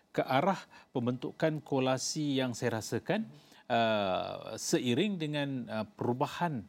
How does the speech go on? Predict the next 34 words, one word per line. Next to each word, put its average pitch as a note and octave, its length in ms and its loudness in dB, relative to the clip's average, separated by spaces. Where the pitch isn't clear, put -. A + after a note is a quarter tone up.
iklim, B2 640 0
uh, G#2 80 -10
politik B2+ 400 0
tanah G#2 240 -2
air, C#3 160 -2
dinamika C#3 800 2
yang C#3 160 -2
kita, A#2+ 400 -4
uh, G#2+ 160 -2
lihat B2 560 0
hari A2+ 320 -2
ini E2+ 160 -4
adalah C3 160 2
berdara-, C3 480 2
berdasarkan C#3 560 0
kepada A#2+ 400 0
perubahan B2 400 -2
demografi, B2 560 0
geografi, C#3 560 0
uh, A#2 80 0
merentasi A#2 480 2
Semenanjung, C3+ 480 -2
Sabah C#3 240 0
dan D#3 80 -2
Sarawak. E3 320 2
Uh, G#2 400 2
jika B2+ 240 0
itu C#3 320 0
dapat D#3 480 2
dilakukan A2 720 -4
pada G#2 240 0
empat A2 240 0
tahun B2+ 240 0
akan A2+ 140 -2